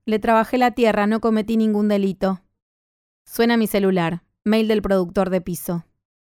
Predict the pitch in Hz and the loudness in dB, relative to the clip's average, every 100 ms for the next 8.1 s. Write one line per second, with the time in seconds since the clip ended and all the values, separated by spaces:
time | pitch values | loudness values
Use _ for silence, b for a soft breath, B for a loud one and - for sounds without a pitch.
0 | _ _ _ _ _ _ _ 226 247 247 | _ _ _ _ _ _ _ -2 2 2
1 | 226 247 240 226 226 214 202 240 240 220 | 4 2 2 2 2 0 0 0 2 2
2 | 208 - 214 220 226 208 190 190 190 185 | 0 0 0 0 0 0 0 0 0 -4
3 | 185 165 160 _ _ _ _ _ _ _ | -4 -4 -6 _ _ _ _ _ _ _
4 | - 202 208 226 254 285 285 240 175 254 | -4 -2 -2 2 2 2 2 2 2 0
5 | 247 214 214 247 269 269 220 214 233 233 | 0 0 0 2 2 2 0 2 0 0
6 | 254 226 202 220 - 214 214 226 233 220 | -2 0 -2 -4 0 2 4 2 2 0
7 | 196 196 202 214 208 190 202 180 175 - | 0 0 0 0 0 0 0 -2 -4 -8
8 | - | -18